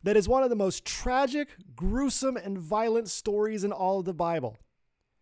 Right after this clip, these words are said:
The foundation of this story is misogyny. And all around the foundation of this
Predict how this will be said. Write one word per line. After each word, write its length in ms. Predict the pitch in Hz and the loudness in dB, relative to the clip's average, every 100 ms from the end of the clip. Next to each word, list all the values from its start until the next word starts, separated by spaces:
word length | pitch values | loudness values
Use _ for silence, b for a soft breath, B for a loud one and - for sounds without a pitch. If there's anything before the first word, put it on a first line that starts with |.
| _ _ _ _ _ _ _ _ | _ _ _ _ _ _ _ _
The 100 | 175 | -2
foundation 880 | 214 - 254 247 202 233 285 - 320 | 0 2 4 4 4 2 2 0 -2
of 160 | 226 233 | 0 -2
this 180 | 240 240 | -2 -4
story 520 | - 240 240 233 185 | 0 2 4 2 0
is 180 | 220 208 | -4 -2
misogyny. 840 | 220 208 - 196 190 139 120 98 _ _ _ _ _ _ _ _ _ _ _ _ _ | -2 -2 0 0 0 -2 -8 -12 _ _ _ _ _ _ _ _ _ _ _ _ _
And 120 | 196 226 | -2 4
all 360 | 247 285 302 | 6 8 8
around 300 | 269 254 262 | 8 6 4
the 60 | 247 | 2
foundation 760 | 240 226 190 226 233 226 220 - | 2 2 4 4 2 -2 -4 0
of 360 | 214 233 208 196 | 2 2 -2 -10
this 600 | 143 156 214 208 - | -6 4 4 4 -2